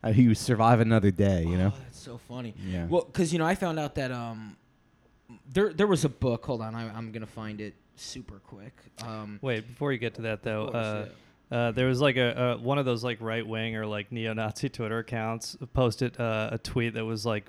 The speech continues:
Speaker 3: "Bavaria, this is beautiful. This culture should be preserved."
Speaker 1: Mm-hmm.
Speaker 3: And it was, like, some traditional Bavarian dance or something. And then I found this video and I posted the same caption for it, <laughs> which is
Speaker 1: <laughs> It's a guy.
Speaker 3: I can't really, uh, show it on YouTube,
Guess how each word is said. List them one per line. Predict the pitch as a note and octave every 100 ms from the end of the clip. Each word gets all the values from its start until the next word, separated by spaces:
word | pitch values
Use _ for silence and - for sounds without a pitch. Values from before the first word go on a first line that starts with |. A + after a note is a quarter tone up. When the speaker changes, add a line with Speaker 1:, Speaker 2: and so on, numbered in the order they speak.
| B2+
Speaker 3:
"Bavaria, | C3+ A#2+ D3+ E3 C3+ A2+ G2+
this | B2 -
is | D3+
beautiful. | - C#3 C#3 - A#2+
This | A#2
culture | - C#3 C#3+ D3
should | - C#3
be | B2+
preserved." | - A#2+ A2 A#2 C3 C#3+ - G2
Speaker 1:
Mm-hmm. | F#2+ D#2+
Speaker 3:
And | A#2+
it | D3+
was, | C#3
like, | C#3 C3
some | D#3+ B2+
traditional | B2+ A#2+ - B2
Bavarian | A2 A2+ A2 A2 A2
dance | G#2+ G2+ G#2+ C#3+
or |
something. | B2 C3+ C3 C#3+ C3+ - - C#3
And | C3+
then | C#3
I | C#3
found | - D3+ D3
this | C#3
video | A#2 A#2+ B2+ B2+ B2+
and | A#2+
I | B2
posted | B2+ B2 C3+
the | C3
same | - A2 A2+
caption | B2 G#2 G#2 - B2+
for | - C#3 C#3
it, | C#3+ D#3 - - -
<laughs> | - - -
which | C3+ - - F3 G3 F3
is | D#3 E3
Speaker 1:
<laughs> | D3
It's | - C#3
a |
guy. | A2+ G#2+ F#2+ G2+
Speaker 3:
I | C#3+ C#3+
can't | - E3+
really, | D#3 C#3+ C3+ B2+
uh, | A#2+ A2
show | A2 - D#3 C#3+
it | C3
on | B2 A#2+
YouTube, | B2+ C#3 C#3 C#3+ B2+ A2+ G#2+